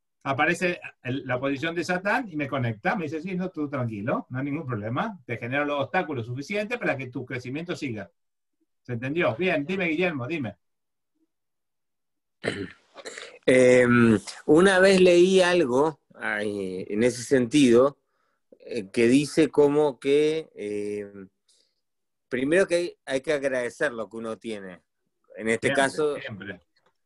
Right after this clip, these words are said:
Speaker 2: sí. Y al margen, la petición que haces es como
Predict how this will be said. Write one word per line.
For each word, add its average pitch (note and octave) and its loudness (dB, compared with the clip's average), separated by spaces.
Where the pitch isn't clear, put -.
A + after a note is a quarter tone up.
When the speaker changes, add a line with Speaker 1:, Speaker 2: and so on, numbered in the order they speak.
Speaker 2:
sí. G#2 -6
Y D3+ 2
al D#3+ 0
margen, G3 -4
la C#3 -2
petición D#3 0
que C#3 -2
haces E3 -2
es D3 2
como E3 0